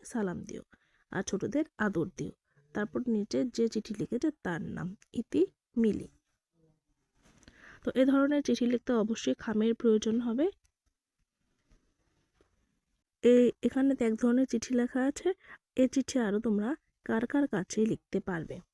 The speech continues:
হ্যাঁ, লিখতে পারবে। ধরো আরও লিখবে যে আমরা বাবা মা ভাই বোন আত্মীয় স্বজন ও বন্ধুদের নিকট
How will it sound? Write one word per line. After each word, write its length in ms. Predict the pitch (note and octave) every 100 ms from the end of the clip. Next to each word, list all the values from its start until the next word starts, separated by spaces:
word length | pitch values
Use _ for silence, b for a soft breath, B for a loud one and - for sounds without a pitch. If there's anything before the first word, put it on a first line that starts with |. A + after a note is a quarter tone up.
| _ _ _ -
হ্যাঁ, 260 | C#4 F#3+
লিখতে 300 | F#3+ A3 A#3+
পারবে। 280 | A#3+ A#3 G3+
ধরো 240 | A3 F#3+ C#4 b b
আরও 240 | - G3+ B3+
লিখবে 440 | C4+ G#3 G3+ G#3+ D#4 b b b b
যে 340 | - F#3 D#3 C#4+ _ _ _ _ _ _ -
আমরা 240 | C4 A3+
বাবা 320 | G#3 G#3 A3+
মা 220 | B3+ C4+ C4
ভাই 280 | - D#3
বোন 240 | F3 F#3 -
আত্মীয় 360 | G#3 - C4+
স্বজন 360 | C4 C4+ B3 B3
ও 120 | A3
বন্ধুদের 540 | A3 G#3 G3+ A3 A#3+ B3
নিকট 380 | G#3 - F#3